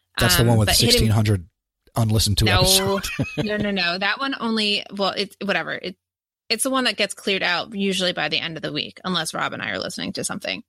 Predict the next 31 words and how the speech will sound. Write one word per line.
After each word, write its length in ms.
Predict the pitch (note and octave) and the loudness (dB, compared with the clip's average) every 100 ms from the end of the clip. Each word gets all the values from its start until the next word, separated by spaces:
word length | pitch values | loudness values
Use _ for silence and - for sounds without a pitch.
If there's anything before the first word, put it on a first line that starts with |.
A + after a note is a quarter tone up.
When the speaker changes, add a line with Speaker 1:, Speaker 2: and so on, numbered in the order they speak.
| - - - _ _ - | -20 -12 -12 _ _ -4
Speaker 2:
But 260 | G#3 F#3 - - | 0 0 -2 -2
I 320 | F#3+ G3+ G#3+ | 0 2 0
love 320 | G3 G#3 G3+ | 0 0 0
Hidden 260 | G3+ G3 F#3 | 0 -2 -2
Brain 340 | E3 E3+ E3 | -2 -4 -4
with 220 | F3 F3 | -6 -4
Shankar 300 | - F3+ F3+ | -2 -2 -4
Vedantam. 640 | F3 E3+ E3 E3+ D#3 D3+ - | -4 -2 -4 -6 -8 -8 -6
And 540 | - F#3 F3 F3 F3 - _ - | -2 0 0 -2 -4 -8 _ -8
way 460 | G#3+ G3 G#3 A3 | -4 0 2 2
back 220 | A3+ G#3 G3+ | 2 0 -2
in 60 | |
the 60 | G3+ | -4
beginning 300 | F#3+ F#3+ F#3+ | -2 0 -2
of 80 | F3 | -4
September, 840 | - F#3+ - F#3+ F#3+ E3+ E3 E3+ _ _ _ _ _ | -6 -6 -4 -2 0 0 0 -4 _ _ _ _ _
he 300 | - - A3 | -8 -2 0
had 540 | G#3 - G3 F3+ F3 - | 0 0 0 0 0 -2
a 180 | F#3+ F#3 | -2 -2
show, 800 | F#3 - F3+ F3+ E3+ F3 G3 G#3+ - | -2 -2 0 0 0 0 -2 -4 -6
and 300 | F#3 F3 F3 | -4 -4 -4
forgive 580 | F#3 F3+ - F3+ E3+ F#3 | -4 -4 -2 0 0 0
the 100 | C#4 | 0
language, 600 | B3 F#3 F3 A#3+ - - _ _ _ _ | 0 0 -2 -2 -4 -12 _ _ _ _
but 200 | G3 - _ _ - | -2 -2 _ _ -6
the 140 | G3 | -2
show 180 | - F#3+ | 0 0
was 120 | F#3 | -2
titled 420 | - F#3 F3+ F3 - F#3 - | -2 0 2 0 -4 -12 -4
Bullshit 480 | F3+ E3+ D5+ - - | 0 2 2 0 -4
Jobs. 500 | D3+ C#3+ - - | -4 -2 -2 -2